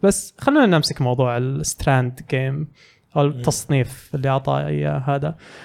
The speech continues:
Speaker 1: هل تشوفون إنه اللعبة ممكن يطلع منها أشياء مشابهة، أو، يعني، تبدأ تبنى، تبني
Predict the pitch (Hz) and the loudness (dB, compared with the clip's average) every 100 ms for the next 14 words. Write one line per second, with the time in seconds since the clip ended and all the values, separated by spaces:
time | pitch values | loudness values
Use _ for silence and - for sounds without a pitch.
0 | - 247 311 285 247 208 175 180 - 160 | -2 2 4 6 4 4 4 2 0 2
1 | 151 143 143 160 147 131 131 147 151 151 | 2 2 4 4 2 0 -2 2 4 2
2 | 156 143 127 131 151 - _ _ 151 147 | 2 0 0 -2 -6 -12 _ _ 0 2
3 | - 147 139 139 139 139 143 139 147 165 | 2 2 4 4 4 4 2 2 0 -2
4 | 151 143 127 143 156 147 - 131 131 127 | 0 2 2 0 -2 -2 2 2 2 0
5 | 135 143 147 131 131 135 127 131 - 135 | -2 -2 0 2 2 0 0 0 0 -2
6 | 135 127 147 135 131 127 135 - - - | 0 0 0 0 -2 -2 -4 -8 -18 -20
7 | - - 190 156 135 127 143 | -10 0 0 2 -2 -4 -8